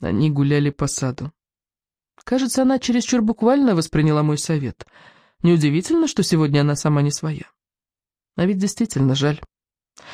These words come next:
Вчера, когда она уходила, Джонс в подвыпившем состоянии, провожая её до дверей, признался, что открыл для себя новую Дейзи,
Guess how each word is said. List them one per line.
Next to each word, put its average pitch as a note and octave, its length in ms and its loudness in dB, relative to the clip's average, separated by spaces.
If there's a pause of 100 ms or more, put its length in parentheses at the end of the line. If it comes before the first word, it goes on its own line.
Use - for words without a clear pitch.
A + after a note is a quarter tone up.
(340)
Вчера, C#4+ 240 0
когда B3 280 2
она A#3+ 180 4
уходила, A3+ 800 0
Джонс G3 360 0
в - 80 -14
подвыпившем F3 640 0
состоянии, E3+ 720 0
провожая D3 540 2
её D#3+ 180 0
до D#3 100 0
дверей, F#3 380 2
признался, A3+ 640 0
что G3+ 200 0
открыл C#4+ 340 0
для G#3 120 0
себя G3+ 300 0
новую A#3+ 380 2
Дейзи, F#3+ 560 2